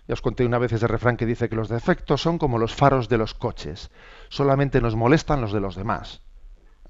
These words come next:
Entonces, ese suele ser un primer estadio en el que ciertamente nos po-, nos podemos encontrar, ¿eh? Yo no veo más que lo bueno mío, lo malo mío no lo veo, solo veo los defectos de los demás.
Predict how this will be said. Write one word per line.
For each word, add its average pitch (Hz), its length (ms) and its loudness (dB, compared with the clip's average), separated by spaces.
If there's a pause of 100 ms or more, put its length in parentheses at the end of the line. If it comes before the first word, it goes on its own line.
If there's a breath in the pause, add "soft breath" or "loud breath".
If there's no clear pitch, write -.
(380)
Entonces, 104 240 -6
ese 127 160 -2
suele 143 240 4
ser - 300 4 (240 loud breath)
un 135 120 0
primer 120 280 4
estadio 113 640 4 (520)
en - 140 -4
el 110 80 -4
que 107 320 0
ciertamente 120 600 0
nos 107 120 -6
po-, 113 200 -2
nos 110 200 -6
podemos 117 300 -2
encontrar, 110 500 -4
¿eh? 175 120 2 (1160 loud breath)
Yo 123 260 0
no 120 200 0
veo 123 180 2
más 113 140 -4
que 113 120 -2
lo 110 100 0
bueno 131 220 6
mío, 165 240 2
lo 120 160 2
malo 123 220 4
mío 123 180 -2
no 117 100 -2
lo 117 60 0
veo, 175 160 6
solo 131 220 0
veo 139 100 4
los 120 100 2
defectos 113 420 2
de 110 60 -2
los 101 140 -6
demás. 90 340 -10